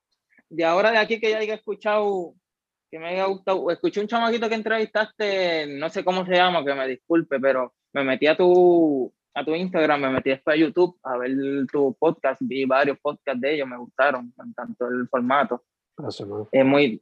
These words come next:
Speaker 1: pienso que es muy entretenido, <clears throat> que no tengo duda que, que, que siga creciendo, está muy bueno. Este, pues sí, vi varios de ellos y vi un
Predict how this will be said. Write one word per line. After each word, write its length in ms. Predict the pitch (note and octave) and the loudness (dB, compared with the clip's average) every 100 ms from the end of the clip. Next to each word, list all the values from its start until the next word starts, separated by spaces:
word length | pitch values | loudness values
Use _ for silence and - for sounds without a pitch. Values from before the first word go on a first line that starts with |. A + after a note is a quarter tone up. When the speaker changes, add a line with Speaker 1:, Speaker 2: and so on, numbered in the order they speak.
| - | 0
Speaker 1:
pienso 260 | D#3 E3+ E3 | 2 4 4
que 60 | |
es 60 | D#3+ | 4
muy 180 | D#3+ E3 | 4 2
entretenido, 920 | D#3+ E3 E3 E3+ D#3 F3+ E3+ D3+ - _ - | 2 0 0 0 0 0 0 0 -6 _ -6
<clears throat> 500 | A#3 A#3 G3 E3 - | 0 0 0 -6 -8
que 640 | C#3 C3+ C3 B2+ B2+ A#2+ A#2+ | -6 -4 -6 -8 -10 -12 -10
no 200 | C#3 C3 | -8 -4
tengo 300 | C#3+ C#3+ D3+ | 0 2 4
duda 280 | D3+ D#3 | 6 4
que, 380 | D3+ D3 C#3+ C3+ | 4 4 4 0
que, 260 | B2 C3 B2+ B2+ _ _ _ _ _ _ _ _ _ _ _ _ _ | -4 -10 -10 -14 _ _ _ _ _ _ _ _ _ _ _ _ _
que 240 | C3 B2+ | -4 -2
siga 260 | A#2+ C3+ C3+ | 0 2 4
creciendo, 540 | C#3+ C3 D3+ C#3+ A#2 _ _ _ | 2 2 0 0 -2 _ _ _
está 140 | C3 | -4
muy 120 | C3+ | -2
bueno. 340 | B2+ B2 B2 - _ _ _ _ _ _ _ _ - | 0 0 -2 -8 _ _ _ _ _ _ _ _ 0
Este, 540 | D3+ C#3 - C#3+ C#3 | 2 2 4 6 6
pues 220 | C3+ C#3+ C3 _ - | 6 2 0 _ -18
sí, 200 | - F3+ | 0 2
vi 240 | F#3 E3 E3 | 6 6 6
varios 600 | E3 F3 F#3 F3+ F#3 E3 | 4 2 2 2 0 -2
de 80 | F#3+ | -4
ellos 140 | G3+ F3 | -4 -6
y 20 | |
vi 140 | D#3 | -6
un 160 | E3 | -8